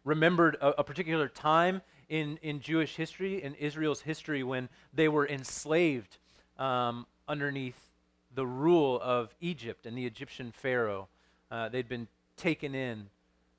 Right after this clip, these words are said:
um, and had been forced to work as their slaves. And God, um, through m-, uh, many circumstances, but mainly through the, the stories that we might be familiar with, with Moses, um,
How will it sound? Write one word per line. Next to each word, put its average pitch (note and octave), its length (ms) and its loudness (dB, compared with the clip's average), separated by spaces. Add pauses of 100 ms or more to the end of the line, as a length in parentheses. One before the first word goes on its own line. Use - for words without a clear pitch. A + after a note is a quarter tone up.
(140)
um, A2 320 -6
and B2+ 120 -10
had A2+ 120 -8
been A#2+ 140 -6
forced - 720 -6
to C3 100 -8
work A#2+ 260 -6
as G#2+ 120 -10
their A2 140 -6
slaves. G#2+ 540 -8
And A#2 180 -10 (380)
God, C3 480 4
um, A#2 340 -4 (240)
through C3+ 260 -4 (160)
m-, D#3 300 -6 (200)
uh, D#3+ 80 -6 (600)
many F3+ 300 0
circumstances, E3 640 -4
but D3 220 -2 (140)
mainly D3+ 300 -2
through C#3+ 220 -6
the, C3+ 180 0
the C3 100 -6
stories D3 360 2
that C3+ 120 -2
we C#3 100 -6
might D3 260 0
be D3+ 100 -6
familiar C#3 440 -4
with, C#3 240 -2
with B2 180 -6
Moses, C3+ 600 -4 (420)
um, A#2 460 -2